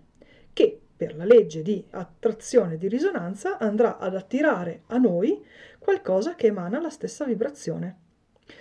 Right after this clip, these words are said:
Quando noi proviamo delle emozioni legate a quello che stiamo pensando, la vibrazione che emaniamo è ancora più forte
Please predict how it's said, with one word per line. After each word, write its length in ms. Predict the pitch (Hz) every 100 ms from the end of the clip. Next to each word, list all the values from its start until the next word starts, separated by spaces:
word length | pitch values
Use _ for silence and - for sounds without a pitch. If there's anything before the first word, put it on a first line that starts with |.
| - - - _
Quando 260 | 196 185
noi 160 | 240 302
proviamo 540 | 185 185 262 220 180
delle 400 | 175 233 185 175
emozioni 760 | 262 294 208 - - 254 190 180
legate 400 | 185 214 196 180
a 40 |
quello 300 | 170 202 170
che 140 | 165 185
stiamo 420 | - 214 180 160
pensando, 880 | - 262 220 - 170 156 170 285 302 - - -
la 180 | 185 208
vibrazione 800 | 214 226 262 285 - 269 190 180
che 120 | 220
emaniamo 680 | 240 294 254 202 220 277 302
è 80 |
ancora 460 | 240 269 - 196 233
più 180 | 233 247
forte 640 | - 160 - - 180 180